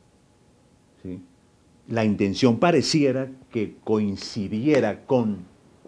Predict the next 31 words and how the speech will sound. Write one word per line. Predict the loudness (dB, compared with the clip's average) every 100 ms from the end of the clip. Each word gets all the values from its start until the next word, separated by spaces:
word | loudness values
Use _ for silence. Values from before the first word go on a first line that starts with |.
| -20 -20 -20 -20 -20 _ _ -20 -20 -4
propuestas | -2 -2 -2 -2 -2
de | -2
esta | -4
naturaleza, | -6 -4 -2 -4 -6 -14 -16
pero | -6 -4
eso | -4
no | -8
está | -8 -8 -8
en | -8
el, | -8 -10 -12 -16 -20 -20 _ _
eso | -10 -8
no | -8
está | -6
en | -6
el |
tapete. | -6 -8 -10 -10 -16 -12
Nadie | -6 -6
está | -6 -8
diciendo | -8 -6 -8
aquí | -8 -8 -6 -8 -12 -20 _ _ _ -8
construcción | -8 -8 -14 -10 -2 -2 0 -2 -2 -4 -10 _
solidaria | -4 0 0 2 6 6 4 -2 -4
de | -6 -8 -8
vivienda | -8 -8 -4 -4 -4 -6
digna | -4 -4 -4 -6 -2
desde | 2 2 0 -8
las | -8 -12
comunidades. | -14 -14 -12 -6 -6 -6
O | -10
sea, | -4 -2 -2
eso | -6 -10 -10